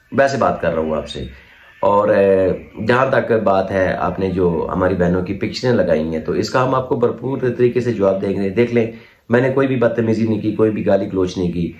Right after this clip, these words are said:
जैसे आपने चाहा, मैंने ऐसे ही अच्छा reaction देने की कोशिश की कि जिस तरह आपने, अ, सोनिया बहन की और वरदा बहन की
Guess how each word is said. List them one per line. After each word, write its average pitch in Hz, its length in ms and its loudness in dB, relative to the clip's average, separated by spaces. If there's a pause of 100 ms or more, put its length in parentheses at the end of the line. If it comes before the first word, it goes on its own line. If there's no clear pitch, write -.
(480)
जैसे 120 460 0
आपने 113 300 2
चाहा, 123 280 2
मैंने 104 280 0
ऐसे 101 220 0
ही 101 220 0 (340)
अच्छा 120 240 0
reaction 110 380 2
देने 92 220 0
की 95 100 -4
कोशिश 92 360 -2
की 95 180 -6
कि 120 80 2
जिस 156 220 0
तरह 143 100 2
आपने, 113 320 2
अ, - 840 -4
सोनिया 123 400 4
बहन 107 260 2
की 104 200 -2
और 95 220 4
वरदा 104 320 2
बहन 98 260 0
की 92 320 -4